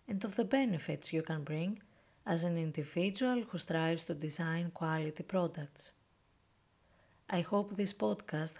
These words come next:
has inspired you to pursue the subject matter further. The next podcast of the Call to Action series will be about the representations of data and the processes that the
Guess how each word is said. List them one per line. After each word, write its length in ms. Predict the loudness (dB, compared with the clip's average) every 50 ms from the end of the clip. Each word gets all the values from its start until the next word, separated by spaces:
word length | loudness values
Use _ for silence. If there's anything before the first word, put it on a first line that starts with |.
| -4
has 180 | -4 -4 -2 -2
inspired 600 | -4 -6 -4 -2 0 2 2 4 2 2 0 0
you 120 | -2 -2
to 100 | -4 -4
pursue 380 | -2 -2 -2 0 0 -2 -2 -2
the 120 | -2 -2
subject 520 | -2 -2 -2 -2 -4 -4 -6 -6 -6 -4 -2
matter 380 | 0 0 0 0 -2 -2 -4
further. 520 | -4 -2 0 2 2 2 2 -2 -6 -12 -12 -14 _ _ _ _ _ _ _ _ _ _ _ _ _ _ _ _ _ _ _ _ _ _ _ _ _ 0
The 80 | 2 4
next 320 | 4 2 0 -2 -4 2
podcast 540 | 2 4 4 4 0 0 -2 -2 -2 -2 -4
of 120 | -4 -2
the 100 | -2 -4
Call 300 | -4 0 2 2 2 2
to 140 | 2 0 -2
Action 380 | -2 0 -2 -2 -4 -6 -6 -6
series 600 | -4 -2 0 0 0 2 0 0 -2 -2 -4 -10 -18 -20 _ _ _ _ -20 _ _ _ 0
will 160 | 2 2 4
be 160 | 6 6 6
about 320 | 6 6 4 2 2 2 0
the 120 | -2 -2
representations 920 | -2 0 -2 -2 -2 0 -2 -4 -2 0 0 0 0 0 -2 -4 -4 -4 -6
of 140 | -6 -2
data 440 | 0 2 2 2 0 0 -2 -2 -4 -4 -8 -16 -20 _ _ _ -20 _ _ _ _ _ _ -4
and 160 | -2 0 2
the 80 | 0
processes 680 | 2 2 4 4 4 4 0 -4 -6 -8 -8 -8 -10 -8
that 180 | -6 -6 -6 -4
the 120 | -2 -2